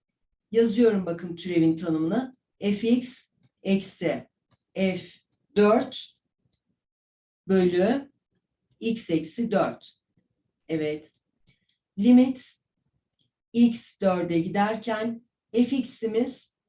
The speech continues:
kök x artı dokuz. Peki eksi f'in dörtteki değeri.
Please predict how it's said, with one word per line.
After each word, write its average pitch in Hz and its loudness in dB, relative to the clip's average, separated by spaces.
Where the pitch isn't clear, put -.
kök 220 -2
x 285 -4
artı 196 -4
dokuz. - -4
Peki 208 -4
eksi 196 -4
f'in 240 0
dörtteki 254 2
değeri. 147 -2